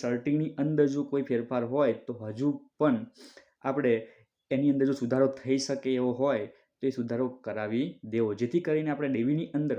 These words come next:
કોઈ પણ જાતની તકલીફ પડે નહીં. સાથે સાથે ઉમેદવારની માતાનું આધાર કાર્ડ અન-, અને કદાચ આધાર કાર્ડ ન હોય એવા કિસ્સાની અંદર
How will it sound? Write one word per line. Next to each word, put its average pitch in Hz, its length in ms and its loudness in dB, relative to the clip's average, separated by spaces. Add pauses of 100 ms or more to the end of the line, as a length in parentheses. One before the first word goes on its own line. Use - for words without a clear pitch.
કોઈ 147 180 0
પણ 143 160 0
જાતની 131 300 0
તકલીફ 117 380 -4
પડે 107 200 0 (380)
નહીં. 104 220 -6
સાથે 143 220 0
સાથે 185 160 6 (120)
ઉમેદવારની 175 640 4
માતાનું 151 400 0 (120)
આધાર 135 300 2
કાર્ડ 143 200 -2 (960)
અન-, 139 200 -4
અને 147 240 2 (460)
કદાચ 160 200 4 (160)
આધાર 143 240 4
કાર્ડ 143 220 6
ન - 20 6 (160)
હોય 113 220 -4 (120)
એવા 180 180 2
કિસ્સાની 165 480 -2
અંદર 127 200 2